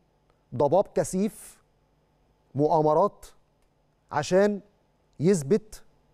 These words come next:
إن في الملعب هيقول كلمته، ويوجه مش هقول ضربات، صعقات كهربائية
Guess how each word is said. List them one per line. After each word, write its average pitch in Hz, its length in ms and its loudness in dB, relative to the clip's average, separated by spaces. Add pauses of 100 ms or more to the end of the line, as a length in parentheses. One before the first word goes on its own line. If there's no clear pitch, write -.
(400)
إن 147 160 0
في - 80 -4
الملعب 202 420 2 (500)
هيقول 151 240 0
كلمته، 139 400 -4 (760)
ويوجه 180 560 2 (760)
مش 135 140 -2
هقول 190 180 2
ضربات، 151 520 0 (680)
صعقات 165 520 0
كهربائية 147 720 0